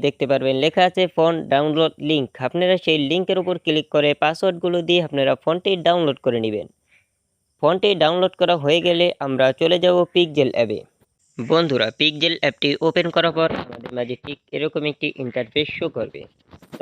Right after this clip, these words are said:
আমরা এখানে প্রথমে এই যে একটি টেক্সট দেখতে পাচ্ছি, আমরা এই টেক্সটের উপর ডাবল ট্যাপ করে দিব। ডাবল ট্যাপ করে আমরা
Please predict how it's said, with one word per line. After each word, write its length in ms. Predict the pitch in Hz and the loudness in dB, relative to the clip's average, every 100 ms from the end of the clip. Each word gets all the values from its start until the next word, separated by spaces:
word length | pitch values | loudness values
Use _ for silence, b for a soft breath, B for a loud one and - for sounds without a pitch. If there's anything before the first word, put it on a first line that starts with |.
| 127 | -2
আমরা 140 | 143 160 | 0 -2
এখানে 200 | 175 170 156 | -2 -4 -4
প্রথমে 280 | 135 135 127 | -6 -6 -6
এই 40 | 120 | -4
যে 60 | 123 | -8
একটি 160 | - 123 - | -8 -6 -2
টেক্সট 240 | 156 151 156 | -2 -2 -6
দেখতে 200 | 156 160 | -6 -4
পাচ্ছি, 260 | 156 147 160 170 - - | -6 -4 -4 -4 -8 -8
আমরা 160 | 127 120 | -4 -4
এই 60 | 123 - | -4 -4
টেক্সটের 340 | 147 - 165 | -4 -2 -4
উপর 140 | 156 160 131 | -2 -4 -4
ডাবল 200 | 113 120 110 | -6 -6 -8
ট্যাপ 140 | 110 - | -12 -10
করে 140 | 110 110 | -10 -10
দিব। 120 | 107 - - _ _ _ _ - | -14 -20 -20 _ _ _ _ -6
ডাবল 260 | 117 131 156 | -4 -4 -4
ট্যাপ 140 | 170 170 175 | -4 -4 -2
করে 140 | 165 160 | -2 -2
আমরা 160 | 139 | -6